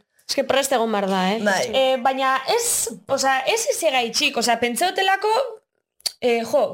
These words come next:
Speaker 3: ez que nahi xot baton bat azkun, ez dakit.
Speaker 1: Mhm.
Speaker 2: Eh,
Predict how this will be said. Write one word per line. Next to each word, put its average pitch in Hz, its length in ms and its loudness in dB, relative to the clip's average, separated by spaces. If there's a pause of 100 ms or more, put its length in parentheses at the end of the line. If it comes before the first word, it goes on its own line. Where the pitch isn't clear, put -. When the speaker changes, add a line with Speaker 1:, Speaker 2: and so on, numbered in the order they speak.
Speaker 3:
ez 202 120 -4
que 214 220 0
nahi 247 140 0
xot 311 180 0
baton 190 220 0
bat 185 160 0
azkun, 269 340 -2
ez - 80 -4
dakit. 240 320 0 (240)
Speaker 1:
Mhm. 254 80 -4
Speaker 2:
Eh, 269 460 2